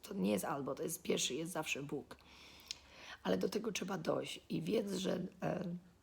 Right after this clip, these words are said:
na każdy twój problem, powiedzmy, że to jest ta rana, tak? E, za-, nazwijmy sobie ten twój problem, kłopot, cokolwiek masz, co, co ci się nie podoba w życiu, co go teraz w tym momencie masz, to jest rana.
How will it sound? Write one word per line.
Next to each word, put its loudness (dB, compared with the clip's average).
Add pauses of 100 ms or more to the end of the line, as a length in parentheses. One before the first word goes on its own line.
(180)
na 2
każdy 0
twój -4
problem, 0
powiedzmy, 0
że -4
to -4
jest -2
ta 0
rana, -2
tak? -4
E, -6
za-, -6 (140)
nazwijmy 0
sobie 0
ten -2
twój -4
problem, 0
kłopot, 0
cokolwiek 0
masz, 0
co, -6
co -6
ci 0
się -2
nie -2
podoba -2
w -6
życiu, -2
co -4
go -4
teraz -4
w -18
tym -4
momencie -4
masz, 0
to 0
jest 2
rana. 2